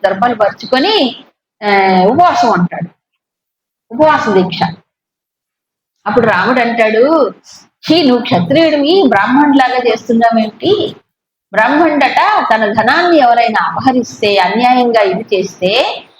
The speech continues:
బ్రాహ్మణుడు అతనికి ప్రతీకారం తీర్చుకోడు. వాడు ఇంటి ముందు కూర్చొని దర్భలు పరుచుకొని నిరాహార దీక్ష తీస్తాడట. వీడికి పాపం చుట్టుకొని భయపడి ఇస్తాడు డబ్బులు.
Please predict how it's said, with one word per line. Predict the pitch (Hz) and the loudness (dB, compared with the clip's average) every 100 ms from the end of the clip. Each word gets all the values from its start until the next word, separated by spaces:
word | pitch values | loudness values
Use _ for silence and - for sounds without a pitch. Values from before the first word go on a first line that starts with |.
| _ | _
బ్రాహ్మణుడు | 226 254 285 269 247 | -4 0 0 2 4
అతనికి | 233 220 202 202 208 190 180 180 _ | 2 2 -2 -2 2 2 2 -4 _
ప్రతీకారం | 233 247 339 - 247 226 | -8 -2 0 0 0 0
తీర్చుకోడు. | 220 269 - - 196 170 165 160 _ _ 214 | 0 0 -4 -4 -2 -2 -4 -8 _ _ -2
వాడు | 220 | 0
ఇంటి | 220 262 320 | 2 2 2
ముందు | 330 277 | 2 2
కూర్చొని | 233 254 262 214 | 2 0 2 0
దర్భలు | 208 208 277 277 | 0 0 0 0
పరుచుకొని | 233 226 - 247 277 403 285 202 | 0 -2 -2 0 2 2 2 2
నిరాహార | 226 285 294 262 233 | 2 2 2 0 0
దీక్ష | 214 | 0
తీస్తాడట. | - 190 190 - 170 160 - - _ _ 247 | -2 -2 -2 -2 -8 -6 -10 -10 _ _ 0
వీడికి | 277 277 | 0 2
పాపం | 254 285 320 285 | 0 0 0 0
చుట్టుకొని | 233 185 202 185 | -2 -2 0 2
భయపడి | 254 311 339 381 392 392 - - | 2 2 2 2 0 -2 -10 -14
ఇస్తాడు | 311 - 226 214 202 | -10 -2 0 2 0
డబ్బులు. | 170 180 | -4 -6